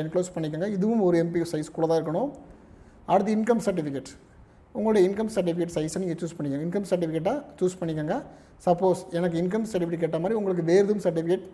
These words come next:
நீங்க கேட்டகரியை சூஸ் மாத்துனீங்க அப்படின்னா, வேறு சர்டிஃபிகேட் கேட்கப்படலாம். அது என்ன சர்டிஃபிகேட் கேட்குறாங்கன்றத பார்த்துட்டு நீங்க அப்ளை பண்ணுங்க. சேவ் அப்படின்ற ஆப்ஷன் கொடுத்தீங்க அப்படின்னா, அடுத்ததா, அஞ்சாவதா செலக்ட் ஸ்கூல் அப்படின்ற ஒரு ஆப்ஷன் வரும். இந்த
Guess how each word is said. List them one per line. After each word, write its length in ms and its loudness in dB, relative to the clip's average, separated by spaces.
நீங்க 180 -4
கேட்டகரியை 520 0
சூஸ் 240 0
மாத்துனீங்க 460 0
அப்படின்னா, 260 -4
வேறு 220 4
சர்டிஃபிகேட் 460 0
கேட்கப்படலாம். 500 -2
அது 180 -2
என்ன 180 2
சர்டிஃபிகேட் 380 0
கேட்குறாங்கன்றத 480 2
பார்த்துட்டு 360 -2
நீங்க 240 -2
அப்ளை 200 0
பண்ணுங்க. 280 -4
சேவ் 240 6
அப்படின்ற 400 4
ஆப்ஷன் 260 0
கொடுத்தீங்க 320 2
அப்படின்னா, 320 0
அடுத்ததா, 560 6
அஞ்சாவதா 540 8
செலக்ட் 380 6
ஸ்கூல் 400 4
அப்படின்ற 260 2
ஒரு 140 8
ஆப்ஷன் 280 4
வரும். 320 2
இந்த 180 2